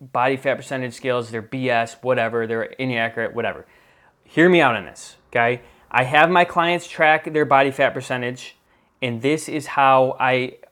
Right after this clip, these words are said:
this is, in my opinion, the most ideal way to do it. Get yourself a scale. You can get a cheap scale off of Amazon, okay? Um, I can, you know, tag, I can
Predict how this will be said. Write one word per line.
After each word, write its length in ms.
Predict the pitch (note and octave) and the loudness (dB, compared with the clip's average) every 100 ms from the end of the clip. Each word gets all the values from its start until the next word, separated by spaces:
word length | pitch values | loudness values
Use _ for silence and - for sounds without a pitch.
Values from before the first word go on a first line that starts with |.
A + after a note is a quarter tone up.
| _ | _
this 340 | - C3+ D#3+ E3 | -14 -8 -8 -6
is, 160 | C#3 | -10
in 340 | C3+ - - C3+ | -12 -14 -6 0
my 160 | C#3 | 2
opinion, 420 | D3+ D#3+ D#3 C#3+ | 2 -2 -6 -4
the 200 | C3+ C3 | -2 -4
most 280 | B2 C3 B2+ | -2 -2 -2
ideal 300 | C3 A#2+ A#2+ | -4 -2 -2
way 120 | A#2 | 0
to 80 | G#2+ | -4
do 120 | G2+ | -6
it. 180 | F2 F2 _ _ _ _ _ _ _ _ _ A#2+ | -12 -14 _ _ _ _ _ _ _ _ _ -12
Get 220 | - F#3 | -4 -4
yourself 360 | G3+ F#3+ F#3 F3+ | -4 0 0 0
a 40 | F#3+ | -4
scale. 500 | - E3 C#3 C3 C3+ | -4 2 4 4 0
You 80 | |
can 120 | B2+ B2+ | -8 -6
get 120 | D3 | -6
a 40 | |
cheap 320 | C3 - E3 | -6 -10 -12
scale 360 | E3 - D3+ D3+ | -12 -4 0 4
off 180 | C#3+ C#3+ | 2 2
of 80 | D3 | -6
Amazon, 560 | C3+ A2+ A#2 G#2+ A2+ _ _ _ | -8 -6 -8 -8 -12 _ _ _
okay? 380 | - A#2 A2+ B2 _ _ _ _ _ | 0 2 2 -2 _ _ _ _ _
Um, 240 | A#2+ A2+ | 0 0
I 100 | G2+ | 0
can, 300 | B2 C#3 B2 - | -4 -4 -6 -10
you 160 | - C3 | -10 -6
know, 100 | A#2+ | -6
tag, 380 | - C3+ B2+ - | -2 0 0 0
I 100 | A#2+ | -4
can 440 | B2+ B2 A#2+ - | -4 -8 -10 -14